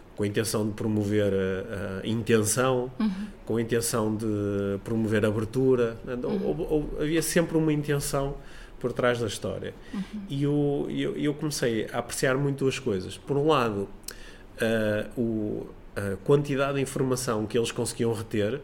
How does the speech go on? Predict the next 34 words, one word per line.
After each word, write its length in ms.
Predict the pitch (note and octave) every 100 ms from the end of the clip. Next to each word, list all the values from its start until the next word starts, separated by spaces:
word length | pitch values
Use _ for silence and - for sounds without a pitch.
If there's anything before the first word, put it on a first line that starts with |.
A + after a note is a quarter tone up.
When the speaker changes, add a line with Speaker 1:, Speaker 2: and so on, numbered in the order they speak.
| - -
Speaker 1:
ou 80 | G#2
seja, 280 | - G#2 A2+
às 80 | A2+
vezes 240 | C3+ A2+
passado 680 | - A#2 C#3 A#2+ A2 G#2 F#2+ - - -
uma 220 | C3+ C#3
semana, 380 | C#3+ C3+ B2+ B2
duas 240 | C3+ C3+
semanas, 340 | C#3+ C3+ B2
já 200 | A#2 C3+
eu 220 | C#3 D3 C#3+
não 180 | C#3+
me 80 | D3
lembrava 400 | C#3+ C#3 C#3 C3
muito 220 | C3 C3 C3
bem 120 | C3
da 60 | B2+
história 520 | - C#3 C3 A2+ G#2 - - -
e 100 | A#2+
no 80 | C3
meio 180 | C3+ C3+
de 60 |
uma 120 | C3+ C3+
coisa 220 | C3+ B2+
qualquer, 500 | B2+ B2 B2 B2+ A#2
um 120 | A#2
dos 140 | A#2 A#2
nossos 220 | B2 -
filhos 220 | C3 A#2
era 120 | B2
capaz 360 | A#2+ B2 B2+ B2
de 60 | B2
dizer: 120 | F3+
"Ah, 260 | A3+ B3